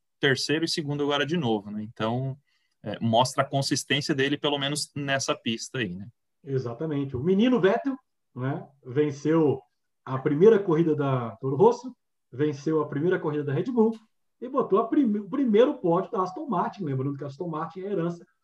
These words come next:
Speaker 2: da Racing Point, mas na marca Aston Martin é o primeiro pódio, é, no me-, na melhor posição da Aston Martin aí na volta, é que foi o, o único piloto que pontuou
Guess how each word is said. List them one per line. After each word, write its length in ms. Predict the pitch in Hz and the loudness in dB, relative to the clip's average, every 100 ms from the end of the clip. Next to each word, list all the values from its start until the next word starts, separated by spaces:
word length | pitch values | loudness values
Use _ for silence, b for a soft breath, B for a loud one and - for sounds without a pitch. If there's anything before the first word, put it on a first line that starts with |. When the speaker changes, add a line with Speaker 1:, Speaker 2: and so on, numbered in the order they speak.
| _ _ - | _ _ -8
Speaker 2:
da 140 | 156 | -4
Racing 360 | 143 139 240 262 | -2 -2 -4 -2
Point, 340 | 147 170 - | -2 -2 -2
mas 260 | 139 135 135 | -4 -4 -6
na 180 | 139 175 | -4 -2
marca 400 | 165 170 170 139 | 0 0 0 -4
Aston 220 | 135 214 | -6 -6
Martin 360 | 170 151 151 180 | -4 -4 -6 -8
é 40 | |
o 60 | 180 | -6
primeiro 260 | 165 160 | -4 -4
pódio, 360 | 185 143 147 196 - _ _ _ _ _ | -2 -2 -2 -6 -12 _ _ _ _ _
é, 640 | 123 123 127 123 120 113 107 | -6 -4 -2 -2 -4 -6 -8
no 80 | 113 | -6
me-, 260 | 131 131 131 | -4 -2 -4
na 60 | 120 | -8
melhor 300 | 123 127 131 | -6 -6 -4
posição 580 | 131 131 - 127 131 135 _ _ _ | -4 -6 -6 -6 -6 -8 _ _ _
da 180 | 123 127 | -10 -10
Aston 240 | - 135 | -8 -8
Martin 400 | 120 120 127 135 | -6 -6 -8 -8
aí 120 | 120 | -6
na 120 | 135 156 | -6 -2
volta, 400 | 135 170 202 - _ _ _ _ _ _ | 2 2 2 -4 _ _ _ _ _ _
é 120 | 127 135 | -2 0
que 380 | 185 208 - - _ _ _ | 2 2 0 -12 _ _ _
foi 260 | - 147 165 | -2 4 8
o, 120 | 190 | 8
o 500 | 147 123 117 113 120 | 8 4 0 -4 -2
único 260 | 127 139 - | -2 -2 -2
piloto 260 | 143 135 | -2 -2
que 80 | 135 | -6
pontuou 600 | 131 139 139 143 143 147 | -6 -6 -2 0 0 0